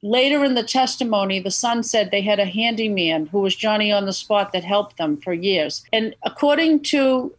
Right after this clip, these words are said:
the defendant, he told the first floor tenant that Hilda had said, "I need you to do electrical work for me."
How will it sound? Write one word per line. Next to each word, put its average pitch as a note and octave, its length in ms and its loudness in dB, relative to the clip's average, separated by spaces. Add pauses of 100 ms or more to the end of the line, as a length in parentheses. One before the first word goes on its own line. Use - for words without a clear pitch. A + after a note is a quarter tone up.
(260)
the A3 340 0
defendant, G3+ 1000 -2 (320)
he C#4 280 0
told A#3 520 0
the F#3+ 80 -6
first A3 340 -2
floor G#3 220 2
tenant G3+ 500 -2 (480)
that G3+ 140 2
Hilda B3+ 460 2
had G3 240 -2
said, A#3 280 2
"I G#3+ 160 2
need A#3+ 240 0
you B3 80 2
to A#3 120 0
do A3 160 2
electrical A3+ 580 0
work D#3 320 -4
for D#3 120 -8
me." C#3 300 -4